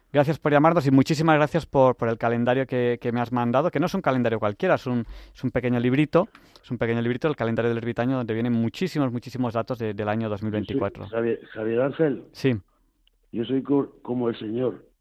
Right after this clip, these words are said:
Speaker 2: siempre gracias a ti.
Speaker 1: <laughs>
Speaker 2: En ti confío.
Speaker 1: Gracias, gracias, bienvenido, un abrazo fuerte.
Speaker 2: De nada, adiós.
Speaker 1: Nos ha llamado también al noventa y uno cero cero cinco noventa y cuatro diecinueve, Rafael.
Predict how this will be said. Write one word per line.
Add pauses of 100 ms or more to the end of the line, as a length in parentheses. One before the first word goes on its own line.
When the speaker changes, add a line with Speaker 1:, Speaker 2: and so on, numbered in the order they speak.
(220)
Speaker 2:
siempre
gracias
a
ti. (260)
Speaker 1:
<laughs>
Speaker 2:
En
ti
confío. (300)
Speaker 1:
Gracias,
gracias,
bienvenido,
un
abrazo
fuerte.
Speaker 2:
De
nada, (300)
adiós. (300)
Speaker 1:
Nos
ha
llamado
también
al
noventa
y
uno
cero
cero
cinco
noventa
y
cuatro
diecinueve, (300)
Rafael.